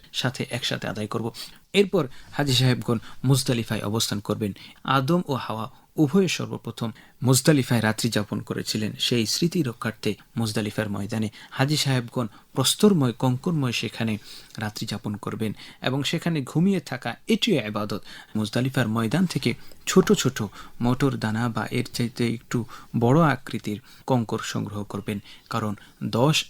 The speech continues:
এগারো, বারো এই তিন দিন জামারায়ে আকাবা, জামরায়ে ওস্তা এবং জামরায়ে সগরা এই তিনটি স্থানে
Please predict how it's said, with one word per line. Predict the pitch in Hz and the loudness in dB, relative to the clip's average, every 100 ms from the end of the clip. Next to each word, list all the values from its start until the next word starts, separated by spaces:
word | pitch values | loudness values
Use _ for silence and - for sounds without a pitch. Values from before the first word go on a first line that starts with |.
| - | -8
এগারো, | 113 110 104 | -8 -6 -6
বারো | 104 101 104 - | -6 -6 -6 -6
এই | 113 104 | -6 -2
তিন | 147 190 143 | 4 6 6
দিন | 131 - - - | 4 0 -8 -4
জামারায়ে | 120 117 113 110 | -2 0 -2 -4
আকাবা, | 120 - 156 170 165 - - | -4 2 4 4 2 -4 -10
জামরায়ে | - 101 104 104 | -6 -4 -4 -2
ওস্তা | 131 - 175 165 | 2 2 2 0
এবং | 117 107 - - | 0 -4 -8 -8
জামরায়ে | 123 98 98 117 123 | -4 -4 -2 -2 0
সগরা | - 98 101 101 - - | -2 -2 -6 -8 -12 0
এই | 131 | 2
তিনটি | 123 180 202 - 147 | 4 6 6 6 0
স্থানে | - - 117 117 | 0 -2 0 2